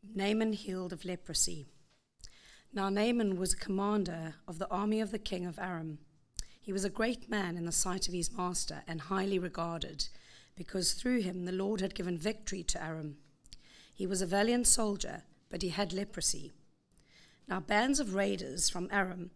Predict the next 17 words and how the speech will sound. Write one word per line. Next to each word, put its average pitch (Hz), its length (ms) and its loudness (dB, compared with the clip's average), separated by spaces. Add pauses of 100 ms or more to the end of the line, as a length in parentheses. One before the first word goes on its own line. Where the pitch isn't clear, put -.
had 180 220 -8
gone 202 200 2
out - 340 -2
and 175 140 -4
had 180 140 -2
taken 196 320 0
captive - 580 -4 (400)
a 190 60 -2
young 196 260 2
girl 202 220 2
from 180 240 -6
Israel, - 480 -2 (520)
and 180 120 -2
she 202 140 6
served 226 560 4
Naaman's 180 400 -2
wife. 196 460 -4